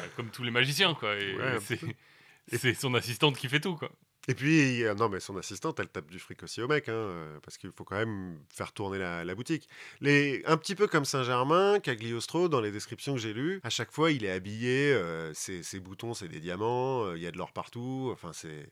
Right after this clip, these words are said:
Speaker 2: très show-off, quoi. Il faut avoir l'air riche pour qu'on te file du fric, de toute
Speaker 1: Oui.
Speaker 2: façon. Dans la loge de, de égyptienne, là, il se fait appeler le Grand Coft. On pense que c'est parce que il a rencontré des chrétiens coptes, alors soit à Malte, soit en Égypte, euh, directement,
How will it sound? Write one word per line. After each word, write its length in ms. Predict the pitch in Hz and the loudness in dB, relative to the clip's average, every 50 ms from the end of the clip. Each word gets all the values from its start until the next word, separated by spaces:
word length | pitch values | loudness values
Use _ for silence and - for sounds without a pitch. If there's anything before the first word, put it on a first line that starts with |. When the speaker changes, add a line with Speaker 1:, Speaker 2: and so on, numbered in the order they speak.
| _ _ | _ _
Speaker 2:
très 160 | - - 156 - | -2 0 0 2
show-off, 340 | - 151 151 147 127 - | 2 2 4 2 2 0
quoi. 140 | - - 87 - _ _ _ - | -4 -16 -18 -20 _ _ _ -20
Il 100 | 110 107 | -20 -18
faut 260 | - - 139 143 147 | -12 -4 2 4 6
avoir 320 | 135 127 117 127 120 107 110 | 6 8 8 6 6 6 6
l'air 220 | 127 139 143 127 | 6 6 6 6
riche 280 | 117 131 156 175 - - | 4 2 2 2 0 -4
pour 180 | - 120 110 | -4 -6 -4
qu'on 120 | - 113 104 | -4 -6 -8
te 60 | - 117 | -8 -8
file 80 | 107 104 | -8 -8
du 80 | 123 | -8
fric, 180 | - - 120 95 | -6 -6 -8 -6
de 100 | 87 85 | -8 -12
toute 140 | 76 - - | -12 -12 -10
Speaker 1:
Oui. 100 | 113 120 | -10 -10
Speaker 2:
façon. 140 | - 87 - _ _ _ _ | -10 -12 -18 _ _ _ _
Dans 140 | - 139 156 | 8 10 12
la 140 | 165 165 160 | 12 12 12
loge 260 | 165 180 185 170 143 | 12 12 12 12 12
de, 400 | 135 147 147 139 131 127 120 117 107 | 8 8 8 8 8 6 4 2 0
de 340 | 107 113 107 104 101 101 - | 0 -2 0 0 -2 -2 -2
égyptienne, 500 | 113 110 120 127 - - - 147 135 117 | -4 -4 -4 -4 -4 0 2 2 2 2
là, 100 | 101 95 | 0 -2
il 80 | 101 98 | -2 -2
se 120 | - - | -4 -2
fait 80 | 123 113 | -2 -2
appeler 240 | 107 - - 160 | -2 -2 -2 -2
le 140 | 160 143 127 | -2 -2 -2
Grand 220 | 113 107 117 127 123 | -2 0 -2 -2 -2
Coft. 520 | - - 131 120 - - - - - _ _ _ _ _ _ - | -2 -4 -4 -4 -4 -8 -16 -20 -20 _ _ _ _ _ _ -8
On 100 | 113 113 | -6 -4
pense 320 | 113 - 151 165 180 165 - | 2 6 8 8 8 6 4
que 120 | - 143 - | 0 -2 -2
c'est 140 | - 131 120 | -2 -2 -2
parce 180 | 123 117 - | -4 -4 -6
que 760 | - - 127 135 139 143 143 143 143 143 143 139 139 135 131 123 120 117 113 113 110 107 107 104 104 | -6 -2 0 2 4 4 4 4 4 4 4 4 4 2 0 -2 -4 -6 -8 -8 -8 -10 -10 -10 -6
il 140 | 110 107 107 | -4 -2 0
a 60 | 101 | 0
rencontré 580 | 92 98 117 113 - 127 123 107 - - 123 | 2 0 -2 -4 -4 -6 -8 -6 -6 -6 -6
des 140 | 110 107 98 | -6 -6 -8
chrétiens 360 | - - 110 98 - - 101 | -8 -8 -10 -8 -8 -10 -8
coptes, 380 | 95 - 143 147 - - - 131 120 - _ _ _ _ - | -4 0 0 0 -2 -4 -16 -16 -18 -18 _ _ _ _ -14
alors 180 | - 90 82 78 | -10 -10 -10 -10
soit 380 | - - 113 110 110 107 107 104 | -10 -6 -4 -2 0 0 0 0
à 80 | 98 | 0
Malte, 400 | 95 101 101 104 104 - - 82 | 0 -2 -2 -4 -4 -6 -10 -14
soit 240 | 76 - - - 87 | -12 -12 -10 -10 -8
en 120 | 85 82 80 | -8 -10 -10
Égypte, 260 | 80 82 113 - - | -12 -12 -14 -12 -10
euh, 80 | 92 82 | -12 -10
directement, 480 | 78 82 82 82 - 107 113 139 175 | -8 -10 -10 -10 -8 -8 -8 -8 -10